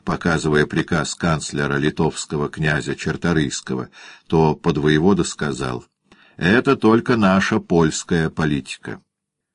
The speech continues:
Польская Лифляндия почти вся населена была русскими беглецами, преимущественно раскольниками.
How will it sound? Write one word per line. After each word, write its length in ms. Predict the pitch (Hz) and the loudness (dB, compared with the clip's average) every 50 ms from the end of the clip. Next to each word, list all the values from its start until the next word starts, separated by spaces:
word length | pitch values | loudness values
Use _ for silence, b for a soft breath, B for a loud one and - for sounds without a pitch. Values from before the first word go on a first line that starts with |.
| _ _ _ - | _ _ _ 0
Польская 480 | - 131 175 180 175 - - 147 143 127 | 2 4 4 4 4 4 4 6 6 6
Лифляндия 680 | 120 110 - 127 143 180 185 170 156 165 160 160 151 | 6 4 2 4 4 6 6 6 6 6 6 6 4
почти 380 | - 117 101 - - - 123 | 2 0 -2 -2 0 0 0
вся 340 | 117 - - - 123 147 160 | 0 0 0 2 2 2 4
населена 540 | 151 147 135 - 120 107 101 101 110 127 131 | 2 0 -2 0 2 4 4 4 4 2 2
была 400 | 113 117 110 113 117 117 113 107 - | 2 2 4 4 4 2 0 0 0
русскими 640 | 101 87 92 113 107 - - - - 101 98 98 | 2 2 4 2 2 0 -4 -2 0 2 4 4
беглецами, 880 | 90 78 95 80 - 90 92 87 - - - 95 90 82 73 67 62 - _ _ _ _ _ _ _ - | 4 2 2 2 2 0 0 0 0 -2 -2 0 0 0 0 -2 -6 -8 _ _ _ _ _ _ _ -4
преимущественно 1120 | - 85 78 76 71 76 92 131 120 - - 120 110 - - - 101 101 98 98 95 92 87 | 0 2 2 4 4 2 2 0 0 -4 -6 -6 -6 -6 -4 -2 0 2 4 4 4 4 4
раскольниками. 960 | 90 90 - - - - 82 78 71 65 65 64 - - - - - 67 | 2 0 -4 -6 -4 0 0 0 0 0 -4 -10 -10 -12 -12 -12 -14 -16